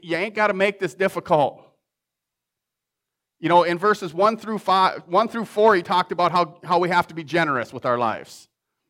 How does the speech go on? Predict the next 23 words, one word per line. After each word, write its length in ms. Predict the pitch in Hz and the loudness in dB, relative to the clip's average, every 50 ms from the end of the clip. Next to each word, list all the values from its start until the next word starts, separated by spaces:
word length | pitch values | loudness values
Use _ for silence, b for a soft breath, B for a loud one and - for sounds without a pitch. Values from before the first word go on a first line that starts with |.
| _ _ _ _ _ _ _ _ _ _ _ | _ _ _ _ _ _ _ _ _ _ _
How 140 | _ 170 165 | _ 4 4
our 80 | 156 147 | 4 4
lives 300 | 151 170 190 202 190 - | 4 4 2 2 0 -4
isn't 200 | 196 170 180 175 | -8 -6 -4 -6
about 300 | 160 139 151 156 156 147 | -2 2 2 2 4 4
us, 220 | 143 139 123 - | 2 0 0 -2
how 160 | - 156 151 | -2 -2 -2
what 260 | 151 151 147 185 - 175 | -2 2 0 0 0 0
we 100 | 175 156 | -4 -6
have 300 | - 190 175 185 190 180 | -4 -2 0 0 0 0
isn't 220 | 175 147 170 160 | -2 -4 -2 -4
about 300 | 147 135 143 143 147 139 | 0 2 4 4 4 4
us, 200 | 139 143 127 - | 4 2 2 0
how 140 | - 147 147 | -2 -2 0
what 200 | 156 156 151 160 | 2 0 0 0
we 140 | 160 156 131 | -4 -6 -4
have 320 | - 185 180 180 190 175 | -2 0 2 2 2 0
isn't 200 | 185 175 175 165 | 0 -4 -4 -4
about 280 | 151 147 151 160 - 165 | 0 2 2 2 2 0
making 240 | 160 156 147 170 | -6 -6 -6 -4
our 180 | - 151 156 156 | 0 2 2 4
lives 280 | 156 156 151 143 123 120 | 4 2 0 0 -2 -4
better. 440 | 117 143 143 127 120 104 85 - | -2 -2 -2 0 -2 -4 -8 -12